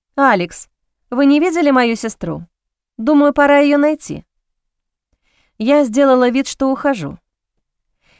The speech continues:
Никифоров тут же встал у меня на пути, назвав цену почти вдвое выше, чем предыдущую.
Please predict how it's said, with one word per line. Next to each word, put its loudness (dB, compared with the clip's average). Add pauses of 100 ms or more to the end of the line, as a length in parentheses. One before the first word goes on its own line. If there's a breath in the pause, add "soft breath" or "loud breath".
(140)
Никифоров -2
тут 0
же -2
встал 0
у 2
меня 2
на 0
пути, -4
назвав -2
цену -2
почти -4
вдвое 0
выше, -6
чем -6
предыдущую. -10